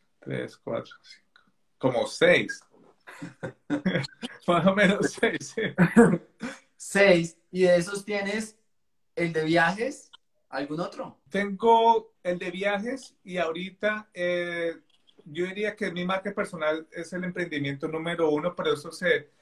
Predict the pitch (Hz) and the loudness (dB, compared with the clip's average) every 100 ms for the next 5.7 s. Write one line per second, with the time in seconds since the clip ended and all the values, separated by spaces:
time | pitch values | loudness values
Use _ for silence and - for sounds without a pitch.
0 | _ _ _ _ - 165 151 139 156 165 | _ _ _ _ 4 6 6 2 2 2
1 | 165 180 165 151 139 156 151 139 165 160 | 2 -6 -6 -10 -8 -8 -10 -2 0 4
2 | 160 147 143 - 139 127 123 143 156 151 | 2 2 -4 -2 0 0 -2 -4 -4 0
3 | 156 151 156 156 - - 143 135 135 - | 2 2 2 -6 -8 -6 0 0 -2 -4
4 | 156 151 139 135 123 117 - 123 120 127 | -10 -10 -8 -2 -2 -4 -10 -20 -16 -12
5 | 120 120 120 110 113 117 | -10 -10 -10 -14 -6 -6